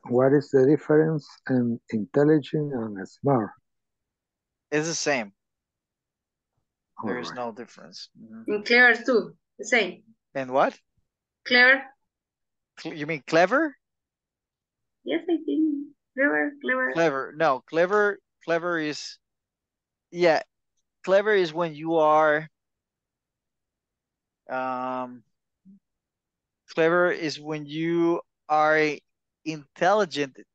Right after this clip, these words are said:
Speaker 2: in the sense of, uh, being quick, a, a quick thinker. Clever is
Speaker 3: Mm.
Speaker 2: being a quick thinker. Yes. It's like saying astuto.
Speaker 3: Oh, really?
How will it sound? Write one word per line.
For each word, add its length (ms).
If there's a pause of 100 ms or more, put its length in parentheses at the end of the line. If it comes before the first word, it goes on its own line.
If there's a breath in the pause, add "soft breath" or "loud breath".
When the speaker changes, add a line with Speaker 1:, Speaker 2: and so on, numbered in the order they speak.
(160)
Speaker 2:
in 140
the 120
sense 500
of, 260 (2000)
uh, 560 (220)
being 260
quick, 220 (420)
a, 140 (120)
a 60
quick 280
thinker. 600 (1040)
Clever 280
is 100
Speaker 3:
Mm. 60
Speaker 2:
being 180
a 80
quick 260
thinker. 540 (640)
Yes. 320 (400 soft breath)
It's 120
like 180
saying 440
astuto. 720 (1000)
Speaker 3:
Oh, 280
really? 580